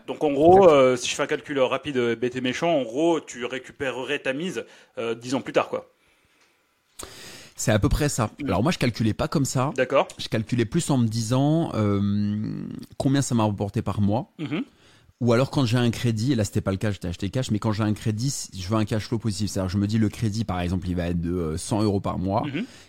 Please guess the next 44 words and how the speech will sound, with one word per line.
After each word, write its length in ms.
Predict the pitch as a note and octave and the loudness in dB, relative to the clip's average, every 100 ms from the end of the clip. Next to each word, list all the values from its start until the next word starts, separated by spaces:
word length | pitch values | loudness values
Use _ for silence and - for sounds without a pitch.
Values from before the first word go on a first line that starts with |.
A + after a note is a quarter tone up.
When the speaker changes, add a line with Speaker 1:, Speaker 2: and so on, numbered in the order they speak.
| - | -8
Speaker 2:
et 60 | |
ben 100 | F2 | -4
je 80 | F#2+ | -2
veux 80 | F#2+ | -2
gagner 240 | F#2+ G#2 | 0 0
deux 160 | A2 G2+ | 2 -2
cents, 240 | - F2 - | -2 -6 -6
donc 140 | F2 | -6
je 60 | F2+ | -4
veux 40 | |
faire 200 | - - | -6 -8
cent 180 | - A#2 | -2 0
euros 220 | G2+ A2 | 2 2
de 40 | G2+ | 0
marge. 340 | F2+ E2 B2 _ | 0 -4 -14 _
Speaker 1:
Ok. 240 | C#3+ - A#2 - _ - - - _ _ _ | -8 -6 -10 -12 _ -20 -20 -20 _ _ _
Speaker 2:
Je 100 | - | -6
fais 120 | - C3+ | -2 0
cent 120 | C3 | 2
euros 160 | A2 | 4
de 60 | A2 | 4
marge 160 | G#2+ G2+ | 2 2
sur 160 | G2+ | 0
une 60 | F#2+ | 2
opération, 560 | F#2 F2+ F#2 - C3+ - | 0 -4 -4 -4 -4 -6
je 140 | - F#2+ | -10 -2
réenchaîne, 400 | G#2+ G2+ B2 B2+ | 0 0 0 0
je 40 | |
refais 220 | G#2 G#2 | 0 -2
cent 220 | A2 A2+ G#2 | -2 0 0
euros, 200 | F2+ - | -2 -6
je 100 | G#2 | -4
refais 200 | G#2 A2+ | -2 -2
cent 140 | - G2+ | -2 -2
euros, 200 | G2+ - | -4 -8
je 80 | - | -6
refais 160 | A2+ A2+ | -6 -4
cent 100 | E2+ | -6
euros. 140 | F2 | -6
Après 160 | F2 D3 | -4 -4
je 60 | |
prends 100 | B2 | 0
ma 80 | G#2+ | 0
calculette, 520 | F#2+ F2+ G2+ D3+ - | 0 -2 0 0 -2